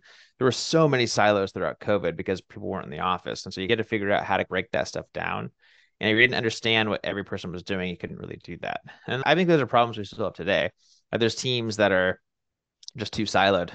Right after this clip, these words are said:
that are on an island. And you basically have to break them down to be like, "Hey, what you're working on is important, but this other team over here is working on the exact same thing.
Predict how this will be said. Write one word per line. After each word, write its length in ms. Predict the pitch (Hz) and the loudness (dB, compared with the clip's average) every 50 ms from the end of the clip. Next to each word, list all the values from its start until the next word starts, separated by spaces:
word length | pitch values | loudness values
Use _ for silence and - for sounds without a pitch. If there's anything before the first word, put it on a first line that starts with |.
| - - _ | -18 -12 _
that 160 | - 87 78 | -4 -2 0
are 100 | 80 90 | 2 2
on 100 | 92 95 | 2 2
an 80 | 95 90 | 2 2
island. 440 | 92 95 95 101 101 87 85 87 - _ _ _ _ - - - _ _ | 2 2 2 0 0 -2 -4 -8 -12 _ _ _ _ -20 -20 -20 _ _
And 60 | - 110 | -8 0
you 60 | 104 | 2
basically 280 | 113 107 - 101 92 95 | 2 2 2 -2 -2 -4
have 100 | 98 92 | -4 -4
to 80 | 101 | -2
break 200 | 92 101 98 92 | -2 -2 -2 -2
them 120 | - 95 90 | -2 -4 -2
down 220 | 92 92 92 92 | 0 0 0 0
to 40 | 90 | -2
be 160 | 90 92 95 | -2 -2 0
like, 140 | 90 90 92 | 0 0 0
"Hey, 220 | - 107 101 98 95 - | 0 0 0 0 -2 -4
what 120 | - - 78 | -6 -6 -4
you're 120 | 82 98 | -2 -2
working 260 | 101 101 101 - 104 | -2 -2 -2 -2 -4
on 100 | 98 90 90 | -2 -2 -2
is 100 | 87 82 | -4 -6
important, 480 | - - - 156 143 127 110 104 101 | -10 -2 0 2 2 2 -2 -4 -2
but 180 | 101 98 92 - _ _ - - - _ _ _ | 0 0 -2 -2 _ _ -20 -20 -20 _ _ _
this 140 | - 101 - | -4 0 2
other 120 | 117 113 | 2 2
team 160 | 98 - 110 | 2 0 -6
over 120 | 107 92 101 | -6 -4 -2
here 80 | 107 | -2
is 80 | 104 98 | -2 -2
working 100 | 98 98 | -2 -4
on 60 | 95 | -4
the 60 | 90 | -4
exact 260 | 87 92 90 87 - - | -2 -2 -2 -2 -2 -4
same 140 | 87 80 | -10 -10
thing. 260 | - - - 60 - | -6 -6 -6 -6 -6